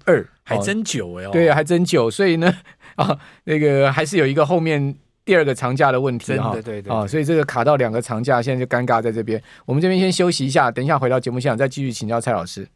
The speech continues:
Speaker 1: 九八新闻台F M 九八点一财经一路发，我是阮木华。好不容易啊，这个第三季要过完了，这第三季真的是股市的一个很糟糕的季度哈，过往经验也是一样，所以我记得我年初的时候 <laughs> 就有跟听众朋友讲说，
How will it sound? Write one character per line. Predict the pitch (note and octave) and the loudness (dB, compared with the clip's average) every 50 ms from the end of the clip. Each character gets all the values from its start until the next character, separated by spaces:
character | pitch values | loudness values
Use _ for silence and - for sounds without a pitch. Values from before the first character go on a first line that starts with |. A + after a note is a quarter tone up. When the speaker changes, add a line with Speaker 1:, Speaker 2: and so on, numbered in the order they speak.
| _ _ _ | _ _ _
Speaker 1:
九 | - C3 | -4 0
八 | C3 D#3+ F3+ | 2 2 2
新 | F3 G3+ | 2 2
闻 | F3+ F#3 F3+ | 2 2 2
台 | F3+ D#3 C#3 C#3+ D3+ E3 E3+ F3 _ _ | 4 4 4 4 2 2 -2 -4 _ _
F | - F3+ E3 F3 | 0 0 2 4
M | F3 F3 | 2 4
九 | D#3+ C#3 C#3 | 4 4 4
八 | C3 C3+ | 4 4
点 | C#3+ C#3+ C3 B2 B2 | 4 2 0 -2 -2
一 | C3 | -4
财 | C3 - C3 C3 | -2 -2 -2 -2
经 | C3+ D#3 D#3+ | -2 -2 -2
一 | D#3 C#3+ | -2 -2
路 | D3 D#3+ D3+ C3+ | -2 -2 -2 0
发， | - D3+ C#3+ C#3+ C#3+ | 2 2 4 4 2
我 | C#3+ C#3 A2+ | 2 0 -2
是 | - | -2
阮 | A#2+ A2 G#2+ | -2 -2 0
木 | B2 | 0
华。 | B2 B2 A#2 - - _ | 0 0 -2 -2 -4 _
好 | - - C3 | -4 -2 0
不 | C3 C#3 | 2 2
容 | F3 F#3 G3 G3 | 4 4 4 4
易 | F3+ | 2
啊， | F3 D#3 D3 | 2 2 2
这 | D3 F3 | 0 -2
个 | E3 | -4
第 | D3+ F#3+ F3 | -2 -2 -2
三 | D#3 - D#3+ E3 | 0 2 2 0
季 | D#3+ - E3+ D#3 | 0 -2 0 2
要 | D3+ D3 | 2 2
过 | C#3+ D3+ D#3+ C#3 | 2 2 2 4
完 | B2 A#2 A2 A2 | 4 4 4 2
了， | A#2+ C3 | -2 -4
这 | C#3+ | -8
第 | D#3 - F3 | -8 -10 -8
三 | D3+ C#3+ D3+ D3+ | -4 -2 -2 -2
季 | D3+ D3 C3+ | -2 -4 -4
真 | C3+ - D3+ C#3+ D3 | -2 -2 0 0 0
的 | D3 C3 | 0 -2
是 | - D3 | -2 -4
股 | C#3 - - G2+ | -6 -6 -6 -8
市 | G2 - - | -8 -6 -4
的 | B2+ B2 A#2 | -4 -2 -2
一 | A#2+ A#2+ | -2 -2
个 | A#2 B2 A#2+ A2+ A2 A2+ - _ _ _ _ _ _ _ _ _ _ | -2 0 0 0 -2 -4 -6 _ _ _ _ _ _ _ _ _ _
很 | - C#3 B2 B2 A#2 | -6 -2 -2 0 2
糟 | - D3 C#3 | 2 2 2
糕 | C#3 C#3+ C3+ | 2 2 0
的 | C#3 C3 | 0 0
季 | A#2+ - - C#3 A#2 | -2 -4 -6 -8 -6
度 | G#2+ B2 A2+ G2+ | -6 -6 -6 -6
哈， | F#2+ G#2+ G2+ G2 - | -6 -6 -8 -8 -4
过 | - G3 F3 D3 | -2 0 2 4
往 | B2+ A#2+ A2+ A2+ | 4 2 0 0
经 | A#2 - D3 D3+ | -4 -4 -4 -2
验 | D3+ C#3+ C3+ | -2 -2 -2
也 | A#2+ G#2+ F#2+ | -2 -4 -6
是 | F2+ - C#3+ | -8 -8 -8
一 | C3+ C3 | -4 -2
样， | C3+ C3+ B2 | 0 0 0
所 | A#2 - F3 | 0 0 0
以 | E3+ | 0
我 | D#3 C3+ B2 | 0 0 -2
记 | - - F3 | -2 -2 0
得 | D3+ C#3 | 0 2
我 | B2+ A#2+ | 0 0
年 | A#2 A2+ A#2+ C3+ | -2 -2 -2 -4
初 | C#3+ - D3 | -2 -2 -2
的 | D3+ C#3+ | -2 -2
时 | C3 C#3 | 0 0
候 | B2 A2+ G#2 - - | -2 -2 -4 -6 -14
<laughs> | - _ | -20 _
就 | - - F3 C#3+ | -4 0 0 0
有 | C3+ | 0
跟 | B2+ - - D3 D#3 | -2 -4 -4 -6 -6
听 | - - D#3+ | -4 -4 -2
众 | D3 C3 | -2 -2
朋 | - | 0
友 | C3+ B2+ | -2 -2
讲 | B2+ - A#2+ G#2+ | -2 -2 -4 -4
说， | A2 C#3 | -2 -4